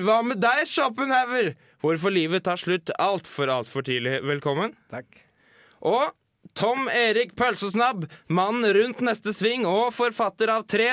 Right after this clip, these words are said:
Speaker 1: små bøker til glede for hunder og andre ting som er like sterke som kvinner. Du hører på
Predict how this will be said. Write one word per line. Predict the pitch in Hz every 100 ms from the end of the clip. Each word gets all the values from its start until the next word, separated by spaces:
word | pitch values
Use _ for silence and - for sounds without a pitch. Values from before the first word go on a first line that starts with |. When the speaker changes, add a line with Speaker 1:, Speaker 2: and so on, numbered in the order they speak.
| 247
Speaker 1:
små | 208 214
bøker | 175 180 156 214 220
til | - 151 139
glede | 160 170 160
for | 151 151 160
hunder | 202 165 214 254 -
og | - 226
andre | 254 180 185
ting | 170 185 190
som | 175 156
er | 139 143
like | 156 123 - 120
sterke | - 123 - 120
som | 151 131 131
kvinner. | 175 175 165 170 170 120 _ _ _ _ _ _ _ _ _ _
Du | 156
hører | 135 104
på | -